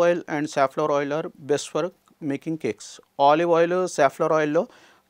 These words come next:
చాలా కొలెస్ట్రాల్ తక్కువ ఉంటుంది, చిన్నపిల్లలకు కూడా అది మంచిది, విటమిన్స్, మినరల్స్ కూడా ఎక్కువ ఉంటాయి. So మెయిన్ ప్రాబ్లం కేక్స్ తినడం వల్ల చిన్నపిల్లలకు వస్తున్న ఆరోగ్య సమస్యలకు,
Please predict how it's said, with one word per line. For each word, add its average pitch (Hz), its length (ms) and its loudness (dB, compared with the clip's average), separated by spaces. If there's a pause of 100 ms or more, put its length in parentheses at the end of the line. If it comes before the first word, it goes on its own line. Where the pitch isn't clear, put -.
(100)
చాలా 151 260 6
కొలెస్ట్రాల్ 147 640 -2
తక్కువ - 240 -4
ఉంటుంది, 151 240 -2
చిన్నపిల్లలకు 156 560 0
కూడా 151 140 -2
అది 156 100 -4
మంచిది, 143 380 -8 (260)
విటమిన్స్, 160 500 2
మినరల్స్ 147 360 -2
కూడా 160 140 0
ఎక్కువ - 200 -4
ఉంటాయి. - 260 -10 (220)
So 170 340 4 (300)
మెయిన్ 180 720 2 (200)
ప్రాబ్లం 160 540 2
కేక్స్ 147 480 -2
తినడం 156 240 0
వల్ల 151 160 -2
చిన్నపిల్లలకు 147 640 -6
వస్తున్న 139 220 -10
ఆరోగ్య 139 480 0
సమస్యలకు, 143 600 -8